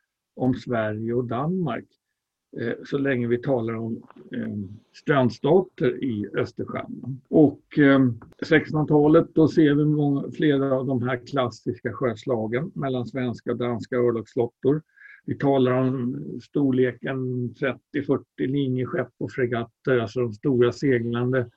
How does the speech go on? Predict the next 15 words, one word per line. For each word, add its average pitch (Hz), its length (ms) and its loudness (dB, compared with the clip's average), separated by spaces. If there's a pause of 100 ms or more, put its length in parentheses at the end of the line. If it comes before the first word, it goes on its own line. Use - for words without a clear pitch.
(420)
artilleriplattformarna, 127 1200 4 (720)
eh, 127 300 2 (520)
på 156 60 6
vardera 131 380 4
sidan. 120 640 -2 (280)
Och 123 100 0
de 139 140 4
här 147 180 4
möts 143 540 4
då 143 320 8 (560)
bland 165 280 6
annat 151 360 2
vid 160 140 -2
Köge 147 360 4
bukt 127 480 4